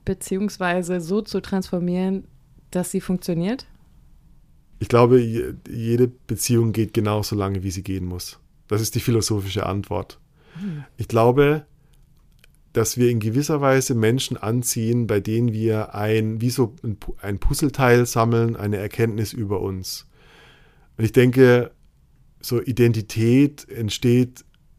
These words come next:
Speaker 2: im Zwischenmenschlichen. Alle deine, also die, die großen Probleme deines Lebens sind oft zwischenmenschliche Beziehungsprobleme. Da kommen wir wieder auf Nehmen und Geben. Wer bin ich? Wer könnte ich sein? Wer,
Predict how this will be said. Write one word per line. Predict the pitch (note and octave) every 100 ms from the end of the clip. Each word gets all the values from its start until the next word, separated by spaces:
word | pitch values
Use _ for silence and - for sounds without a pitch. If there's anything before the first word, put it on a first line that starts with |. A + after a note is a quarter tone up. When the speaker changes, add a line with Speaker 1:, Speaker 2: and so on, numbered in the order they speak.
| _
Speaker 2:
im | A2
Zwischenmenschlichen. | - B2 - C3+ C3 C3+ C3 - D3+ - _ _ _ _ _ _ -
Alle | - C3
deine, | B2+ A#2+ A#2+ A#2
also | A#2 A2
die, | G#2+ A2
die | G#2+ G2+
großen | G#2+ C3 C#3+ A#2+
Probleme | A2 A#2 A#2+
deines | A#2 A2 -
Lebens | A2 G#2+ -
sind | A2
oft | A2 G#2 -
zwischenmenschliche | - A2 A2 G2+ G2+ G2+ G2+
Beziehungsprobleme. | G2 - G2+ G2+ G2 - F#2 F2+ F2+ F2+ - _ - - - - - - _
Da | A2+ F#2
kommen | A#2 A2
wir |
wieder | G#2+ G2
auf | F#2+ G#2+
Nehmen | A2 A2 G2+
und | G2
Geben. | A#2 A#2 A2 A2 G2+
Wer | F#2+
bin | A#2 A#2
ich? | A2+ -
Wer | G2+
könnte | - A2 G#2+
ich | G2+ -
sein? | G#2 G#2+ G#2+
Wer, | G2+